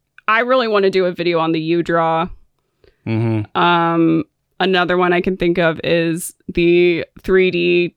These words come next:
Speaker 1: T V from
Speaker 2: Oh, g-
Speaker 1: uh, so for the
Speaker 2: for
Speaker 1: PlayStation
Speaker 2: so, so the
Speaker 1: three?
Speaker 2: P S three has a, has, not only is it a three D T V, but is a, a T V that is a flat screen T V, but if you sit on either side of it forty-five degrees,
Speaker 1: Yeah.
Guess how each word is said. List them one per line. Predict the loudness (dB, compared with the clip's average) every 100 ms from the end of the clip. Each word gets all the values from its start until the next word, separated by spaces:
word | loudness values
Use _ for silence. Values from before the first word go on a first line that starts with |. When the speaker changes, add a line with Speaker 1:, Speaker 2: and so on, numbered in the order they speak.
| _
Speaker 1:
T | -8 -6 -4
V | -4 -2 -2
from | -4 -4 -2 -2 -2 -2 -4 -10 _ _ _ _ _ -20 -20 -8 -2
Speaker 2:
Oh, | 0 0
g- | 2
Speaker 1:
uh, | 2 2 0 -2 -10 -12
so | -6 -4 -4
for | -4 -2
the |
Speaker 2:
for | 0
Speaker 1:
PlayStation | 0 -2 0 0
Speaker 2:
so, | 0
so |
the | -2
Speaker 1:
three? | 0 2 2
Speaker 2:
P | 0
S | -2
three | -4 0 0 0
has | -2 -4
a, | -6 _ -8
has, | -6 -4
not | -2 0
only | 2 2
is | 0
it |
a | 0
three | -2 0
D | 0
T | 0 -2 -2
V, | -2
but | -2 -2
is | -2 -2
a, | -6 -10
a | -10
T | -6 -4
V | -2 0
that | 0 -2
is | -4
a | -10
flat | -6 -4 -4
screen | -4 0 0
T | 0 -2
V, | -2
but | -4
if | -6
you | -6 -4
sit | -4 -2 -2 -2
on | -6 -6
either | -6 -8 -6
side | -6 -4
of | -4
it | -4
forty-five | -6 -6 -6 -8
degrees, | -8 -6 -4 -4 -8 -14 -18
Speaker 1:
Yeah. | -14